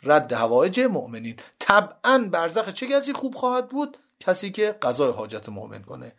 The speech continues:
سعی بر برآورده کردن حاجت مؤمن کنه، نسبت به برادران مؤمنش کوتاهی نکنه. این یکی از امور مؤثر در بحث،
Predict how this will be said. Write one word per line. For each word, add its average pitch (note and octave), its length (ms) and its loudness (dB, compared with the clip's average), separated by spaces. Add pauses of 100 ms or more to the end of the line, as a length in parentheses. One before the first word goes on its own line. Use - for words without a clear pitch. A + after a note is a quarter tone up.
(160)
سعی F3+ 400 6
بر C3 160 0
برآورده A#2 460 -4
کردن B2 340 -4
حاجت A#2+ 340 -10
مؤمن B2+ 320 -6
کنه، G#3+ 220 -4
نسبت F#3+ 280 -4
به D#3+ 120 -4
برادران C3+ 540 2
مؤمنش E3+ 540 -2 (320)
کوتاهی B2+ 380 -2
نکنه. A#2 380 -8
این D#3+ 180 -12 (460)
یکی D3 160 2
از B2+ 120 6
امور C#3+ 300 -2
مؤثر B2+ 500 0
در F#3+ 440 8 (500)
بحث، D3 340 6